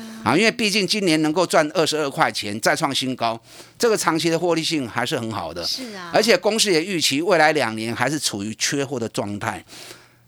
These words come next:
Speaker 1: 当然，有时候你单子接得多，哦，在竞争之下，毛利率做一点折扣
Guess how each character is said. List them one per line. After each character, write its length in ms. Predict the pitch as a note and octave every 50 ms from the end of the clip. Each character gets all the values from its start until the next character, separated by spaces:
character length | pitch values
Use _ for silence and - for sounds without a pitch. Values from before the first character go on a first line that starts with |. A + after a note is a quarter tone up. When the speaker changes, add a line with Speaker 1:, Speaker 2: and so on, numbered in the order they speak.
| _ _
Speaker 1:
当 100 | - F3+
然， 140 | F3 F3+ F#3+
有 100 | F#3 F#3
时 140 | F3 F3+ A3+
候 200 | B3+ C4+ B3+ G#3+
你 120 | E3+ D3
单 260 | C#3+ - - A3 G#3+
子 120 | G#3 F3 D#3
接 240 | - - G3 F#3 F3
得 100 | E3+ D3+
多， 480 | - _ F3+ D#3+ D#3 D#3 E3 D#3+ E3 - _ _ _ _ _ _ _ _ _ _ _ _ _
哦， 200 | - A2 G#2 G2+ -
在 120 | - A3
竞 220 | G3+ - A3 G3 F3
争 160 | G3 F#3 F3
之 160 | D#3+ F3 F3+
下， 340 | E3+ F3+ F#3 D3 B2+ G#2+ G2+ _ _ _ _ _ _ _
毛 180 | - C#3+ D#3 E3+
利 160 | F3+ G3+ F#3+
率 260 | F3+ F#3+ F3 D3 B2 G#2 -
做 180 | - F#3+ F3+
一 20 | F3
点 180 | D#3+ B2 A2+
折 220 | G#2+ - A#2 A2+ A#2
扣 340 | - D3+ C3+ A2+ F#2 E2+